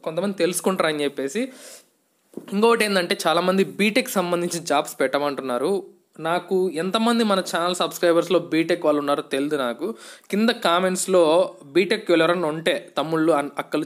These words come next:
చెల్లెళ్ళు ఎవరైనా ఉంటే కింద కామెంట్స్‌లో పెట్టేయండి బీటెక్ మాది. So ఎంతమంది ఉన్నారో చూసుకొని దాన్ని బట్టి నేను బీటెక్ వీడియోలు కూడా చేస్తాను, ఓకేనా? ఓకే, ఇక విషయంలోకి వచ్చేద్దాం. కెన్ఫిన్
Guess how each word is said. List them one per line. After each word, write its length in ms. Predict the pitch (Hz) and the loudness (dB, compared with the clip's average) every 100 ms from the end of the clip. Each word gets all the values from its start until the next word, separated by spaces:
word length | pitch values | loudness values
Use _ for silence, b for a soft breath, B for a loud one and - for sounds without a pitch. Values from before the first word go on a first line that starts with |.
| 147 | -4
చెల్లెళ్ళు 280 | 135 135 135 | -4 -2 -2
ఎవరైనా 300 | 135 151 143 | -2 -2 -4
ఉంటే 420 | 151 180 180 175 B B - | -6 -2 -4 -4 B B -6
కింద 140 | 196 | -2
కామెంట్స్‌లో 520 | 214 190 170 180 214 | 0 0 0 0 0
పెట్టేయండి 560 | 180 160 170 156 123 113 | 0 2 2 2 0 -6
బీటెక్ 420 | 135 196 185 175 | -2 0 0 -4
మాది. 460 | 135 120 139 180 - - | -4 -4 -2 -4 -6 -4
So 140 | 143 117 - | -4 -6 -6
ఎంతమంది 460 | 170 208 226 220 214 | -4 0 0 2 2
ఉన్నారో 240 | 196 185 180 | 0 0 0
చూసుకొని 360 | 170 170 165 180 | -2 -2 -4 -2
దాన్ని 200 | 143 147 | -2 -2
బట్టి 160 | 143 156 | -4 -6
నేను 120 | 139 | -4
బీటెక్ 340 | 156 175 165 | -2 0 0
వీడియోలు 220 | 151 143 | 0 0
కూడా 160 | 139 165 160 | 0 0 0
చేస్తాను, 440 | 123 - 113 107 - - | -2 -4 -10 -12 -16 -14
ఓకేనా? 380 | 135 180 226 240 B B B B | -4 -2 0 -2 B B B B
ఓకే, 340 | 190 180 156 - | -2 0 -2 -4
ఇక 180 | 190 247 | -2 -2
విషయంలోకి 580 | 170 185 233 226 214 190 | 0 -2 0 2 2 2
వచ్చేద్దాం. 480 | 185 170 180 240 - - _ - _ _ _ _ _ - B B B B B - | 2 2 0 0 -4 -20 _ -20 _ _ _ _ _ -20 B B B B B -2
కెన్ఫిన్ 440 | 220 240 262 | 0 2 0